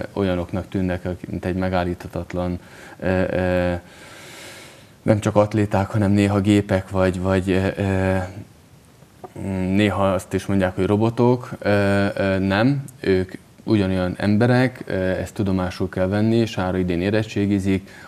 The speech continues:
a nyár az neki, ö, duplán összetett lesz, és a hét próbával, mint összetett versennyel ezt a, ö, ö, élethelyzetet nem, ö, kell még tovább, ö, komplikálni,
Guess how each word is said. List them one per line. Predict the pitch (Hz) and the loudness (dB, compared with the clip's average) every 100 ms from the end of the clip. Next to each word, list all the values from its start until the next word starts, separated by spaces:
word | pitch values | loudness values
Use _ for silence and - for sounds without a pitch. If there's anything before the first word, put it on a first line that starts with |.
| - | -4
a | 90 90 | 0 0
nyár | 98 98 92 | 0 0 0
az | 87 85 | -2 -4
neki, | 92 92 92 90 87 | -6 -4 -2 -2 -2
ö, | 87 87 | -4 -2
duplán | 95 95 92 90 87 - - | -2 -2 -2 -2 -6 -12 -12
összetett | - 101 - 101 107 107 | -4 -2 -2 0 0 2
lesz, | 120 127 120 - - - | 2 2 -2 -14 -20 -14
és | 98 95 | -8 -4
a | 95 95 | 0 2
hét | 90 107 107 | 2 2 0
próbával, | 107 98 92 92 92 | 0 0 2 0 0
mint | 95 95 | -2 -2
összetett | 95 - 92 90 - | -4 -2 -2 -2 0
versennyel | 95 92 - 90 90 | -2 -2 -4 -4 -4
ezt | 90 - | -4 -4
a, | 92 92 - | -2 -2 -4
ö, | 92 90 - | -4 -4 -2
ö, | 92 90 92 | -2 -2 0
élethelyzetet | 98 92 - 92 92 90 87 | 0 0 -2 -4 -2 -4 -4
nem, | 92 90 87 - - - - | -4 -4 -8 -18 -20 -20 -14
ö, | - 92 | -8 -8
kell | - 95 | -2 -2
még | 90 90 - | 0 -2 -4
tovább, | 95 87 87 - | -2 -2 -2 -4
ö, | 90 82 | -4 -2
komplikálni, | - 107 123 120 110 113 117 | 0 0 0 -2 0 2 2